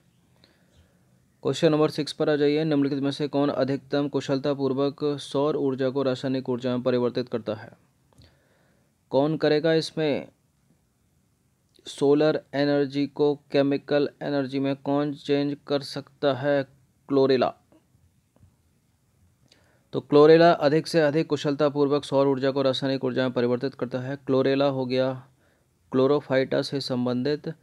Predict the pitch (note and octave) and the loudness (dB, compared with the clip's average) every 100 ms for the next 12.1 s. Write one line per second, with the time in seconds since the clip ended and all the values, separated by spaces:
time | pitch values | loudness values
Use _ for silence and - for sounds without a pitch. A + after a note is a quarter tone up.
0 | _ _ _ _ B2+ C#3+ - D#3 D#3 C#3+ | _ _ _ _ 0 0 -2 -2 -2 -4
1 | - _ _ - C3+ D#3 D#3+ C3+ B2+ B2 | -14 _ _ -4 -2 -2 -6 -6 -4 -4
2 | B2+ C3 C#3 C#3+ - B2+ D3 - C#3+ - | -8 -4 -2 -4 -4 -2 -2 -4 -6 -2
3 | B2+ C3 C#3 C#3+ C#3+ C3+ C3 C3 C3+ C3+ | 0 0 -2 -4 -6 -6 -2 -4 -4 -6
4 | D3 A2+ - _ - B2 A#2+ - - _ | -8 -10 -16 _ -4 -2 -2 -4 -8 _
5 | _ - - _ _ _ _ _ _ _ | _ -20 -20 _ _ _ _ _ _ _
6 | _ _ _ _ _ _ _ _ _ _ | _ _ _ _ _ _ _ _ _ _
7 | _ _ _ C#3 C#3 E3+ E3 D#3+ E3 D#3 | _ _ _ 0 4 4 4 4 2 2
8 | E3 D#3+ D3+ D3+ D#3 D3 C#3 D3+ - C#3 | 2 2 0 -2 -4 -4 -4 -6 -4 0
9 | C#3+ D#3 - C#3+ C#3+ - C3+ C3+ C#3 D3 | 0 0 -4 -4 -4 -2 2 4 4 -2
10 | D3 D3+ C#3 C3+ B2+ C3 C3 C#3+ C#3 - | -2 -4 -2 2 2 2 0 -2 -2 -6
11 | _ - B2 C3 C#3+ C#3 C#3 C3+ C#3 C3 | _ 0 4 4 2 -2 -4 -4 -6 -6